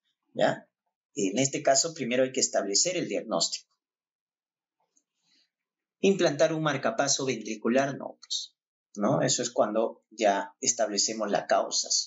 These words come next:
¿no? De, eh, o la arritmia que está causando los síncopes, probablemente de origen cardiogénico.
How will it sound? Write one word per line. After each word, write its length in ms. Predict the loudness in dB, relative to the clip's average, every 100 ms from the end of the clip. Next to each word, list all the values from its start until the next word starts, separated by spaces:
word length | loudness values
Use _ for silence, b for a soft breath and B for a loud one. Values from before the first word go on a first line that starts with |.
| -6
¿no? 260 | -6 -4 -4
De, 420 | 0 0 0 -4 _ _ -6
eh, 600 | -4 -4 -6 -6 -8 -8 -4
o 160 | 0 2
la 140 | 2
arritmia 520 | 0 -2 -2 -2 -2
que 60 | -2
está 220 | -2 0
causando 520 | 0 0 0 -2 0
los 260 | 0 0 -2
síncopes, 640 | -2 -8 -6 -4 -2 -4
probablemente 840 | 0 2 4 0 -2 -4 -4 0 0
de 80 | 2
origen 360 | -2 -4 -2
cardiogénico. 540 | -2 -4 -8 -16 -18